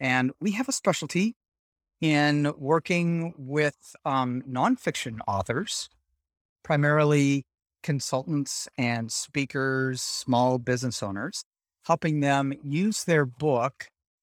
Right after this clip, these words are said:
to get major media attention to promote their, either their speaking business or their consulting practice or the business that they own, or even, um, help promote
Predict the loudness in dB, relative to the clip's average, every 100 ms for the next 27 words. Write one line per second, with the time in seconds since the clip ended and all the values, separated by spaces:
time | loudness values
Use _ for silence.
0 | _ _ -12 -2 0 2 2 -2 0 0
1 | 0 0 2 4 4 2 2 0 -2 0
2 | 2 4 4 2 0 -10 -8 -8 -6 -4
3 | -4 -6 _ _ _ -20 -16 -4 -2 -2
4 | -2 0 2 2 0 0 2 2 0 -4
5 | _ _ _ -4 -2 -2 -2 -6 -6 -4
6 | -2 0 0 -2 -4 -10 -10 -10 -8 0
7 | 4 4 6 4 2 2 0 0 -4 -2
8 | -2 0 0 0 -2 -4 -4 -8 -2 2
9 | 4 6 6 6 4 4 0 -2 -6 -4
10 | -4 -2 0 0 0 -2 -4 -6 -12 _
11 | _ -8 0 4 4 0 _ _ -6 -2
12 | 2 2 2 0 -2 0 2 2 0 -4
13 | -2 0 0 -4 0 2 2